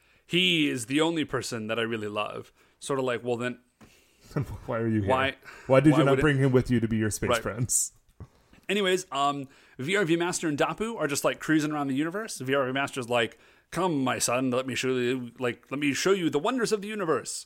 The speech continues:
Speaker 1: And Dapu's like, "This is cool and all, but, like, I wanna go hang out with the Car Rangers again." And his dad's like, "Mm, maybe." Um, <laughs>
Speaker 2: Earth
Speaker 1: and then
Speaker 2: actually
Speaker 1: the Car
Speaker 2: sucks a
Speaker 1: Rangers,
Speaker 2: little.
Speaker 1: the Car Rangers just go back to work at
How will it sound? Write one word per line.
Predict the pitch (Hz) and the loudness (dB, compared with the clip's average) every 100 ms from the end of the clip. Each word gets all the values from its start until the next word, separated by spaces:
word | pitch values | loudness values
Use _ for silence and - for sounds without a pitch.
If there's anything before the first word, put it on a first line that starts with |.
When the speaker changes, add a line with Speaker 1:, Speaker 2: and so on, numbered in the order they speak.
| _ _ - | _ _ -10
Speaker 1:
And | 123 | -2
Dapu's | 139 127 127 | -2 -2 -2
like, | 131 | -2
"This | 190 - | -2 -4
is | 170 | -4
cool | - 190 | 0 0
and | 147 | 2
all, | 117 110 | 0 -4
but, | 110 | -8
like, | 101 - | -10 -6
I | 208 | -4
wanna | 151 | -2
go | 117 107 | -4 -4
hang | 165 196 | -4 -2
out | 214 | -4
with | 196 | -6
the | 233 | -8
Car | - 160 | 0 0
Rangers | 127 120 104 107 95 | 0 -4 -8 -10 -10
again." | 104 113 107 104 101 98 - _ _ - | -10 -8 -6 -8 -10 -12 -18 _ _ -12
And | 123 | -8
his | 117 117 | -6 -4
dad's | 120 110 | -6 -2
like, | 123 117 117 | 0 0 -2
"Mm, | 170 165 143 | -6 -4 -4
maybe." | 117 110 110 110 110 _ _ - - | -2 -2 -2 -6 -8 _ _ -20 -16
Um, | 113 110 104 98 | -10 -8 -8 -10
<laughs> | - - - 139 - 143 - 190 190 | -12 -14 -14 -14 -14 -18 -18 -6 2
Speaker 2:
Earth | 190 202 - 185 254 - 226 202 | 2 2 -2 -2 -4 -4 -8 4
Speaker 1:
and | 220 208 | 6 8
then | - | 8
Speaker 2:
actually | 339 147 | 6 6
Speaker 1:
the | |
Car | - | 6
Speaker 2:
sucks | 311 | 6
a | 359 339 | 6 4
Speaker 1:
Rangers, | 214 | 4
Speaker 2:
little. | - - - - - - - _ _ - | 4 4 2 -6 -16 -18 -20 _ _ 2
Speaker 1:
the | 175 220 | 8 8
Car | 214 269 | 8 4
Rangers | 302 302 294 233 | 4 2 0 0
just | 226 214 - - - | 0 -2 -4 -14 2
go | 151 196 220 | 8 8 8
back | 214 226 - | 2 0 0
to | 226 | 0
work | 247 269 - - - _ _ _ - | 6 6 4 -4 -18 _ _ _ -4
at | 160 190 | -2 -2